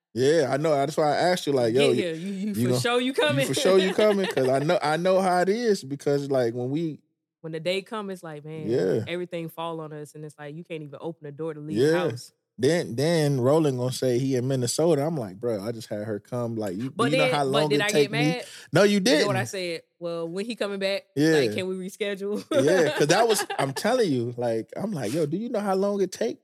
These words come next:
Speaker 1: to get people out they house?" You know what I'm saying?
Speaker 2: I'm doing better with it.
Speaker 1: That's good.
Speaker 2: You know?
Speaker 1: That's good.
Speaker 2: I actually go
Speaker 1: What we
Speaker 2: into the
Speaker 1: got?
Speaker 2: store.
Speaker 1: We got the, the suicide hotline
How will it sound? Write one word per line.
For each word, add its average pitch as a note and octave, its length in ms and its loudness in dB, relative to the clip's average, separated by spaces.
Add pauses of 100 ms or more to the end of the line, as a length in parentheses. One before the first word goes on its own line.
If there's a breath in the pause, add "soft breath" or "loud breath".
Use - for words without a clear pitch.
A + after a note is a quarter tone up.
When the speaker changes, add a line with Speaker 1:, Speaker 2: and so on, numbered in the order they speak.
(140)
Speaker 1:
to - 60 -10
get F#3 220 -8
people G3+ 460 -10
out - 260 -4
they F3+ 140 -2
house?" F#3+ 260 -6 (640)
You E3+ 60 2
know F3+ 80 4
what - 0 -
I'm F#3+ 60 0
saying? G3+ 380 0 (400)
Speaker 2:
I'm A#3+ 100 -10
doing G3+ 220 -4
better A3+ 240 -12
with E3 140 -18
it. D#3 140 -20 (340)
Speaker 1:
That's A2 180 -6
good. B2+ 380 -2 (180)
Speaker 2:
You E3 60 -20
know? F3+ 260 -18
Speaker 1:
That's G#2+ 140 -12
good. A2 380 -2
Speaker 2:
I - 80 -12
actually F3 320 -16
go E3 100 -8
Speaker 1:
What B2 120 2
we C#3 60 0
Speaker 2:
into C3 100 2
the A2+ 40 0
Speaker 1:
got? G2+ 80 -4
Speaker 2:
store. E3 420 -10
Speaker 1:
We A#2 100 2
got G2+ 140 0
the, - 260 -10
the G2 80 -6
suicide C#3+ 640 0
hotline D3 600 -2